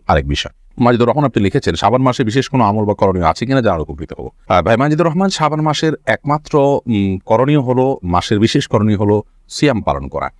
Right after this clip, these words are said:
নবী করিম সাল্লাল্লাহু আলাইহি ওয়াসাল্লাম শাবান মাসে অনেক বেশি সিয়াম পালন করতেন। সমস্ত, আ, আপনার হাদিস গ্রন্থগুলো, মৌলিক হাদিস গ্রন্থগুলোর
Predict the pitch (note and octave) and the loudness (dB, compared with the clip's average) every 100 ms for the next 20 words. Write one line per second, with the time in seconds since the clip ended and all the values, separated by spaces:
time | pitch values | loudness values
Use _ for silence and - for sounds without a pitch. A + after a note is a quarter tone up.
0 | - _ - A2 A#2 C#3+ D3+ C#3+ B2 A2+ | -20 _ -2 0 2 0 -2 0 0 0
1 | G#2+ A2 G#2+ G2 F#2+ F#2 F2+ G2 D#2 D3+ | 0 0 0 0 0 0 -2 -2 0 0
2 | E3+ A#2+ F#2+ G#2 - D#2+ D2+ D2 C#2 D2 | 0 -2 -2 -2 -2 -2 -2 -4 -6 -12
3 | D2 - C#3+ D#3+ - C#3+ D3+ _ _ _ | -10 -4 -2 -2 2 2 0 _ _ _
4 | - E2+ - - F2+ F2 D#2+ - G#2+ G#2 | 0 2 2 0 -6 -6 -6 -6 -2 0
5 | A2 A2 G2+ C#3 - A#2 G#2+ G#2+ F#2+ F2+ | 0 0 0 0 0 0 2 2 2 0
6 | A2 - F#2 E2+ G2+ F#2+ G2 G2 F#2+ | 0 0 0 0 0 -2 -2 0 0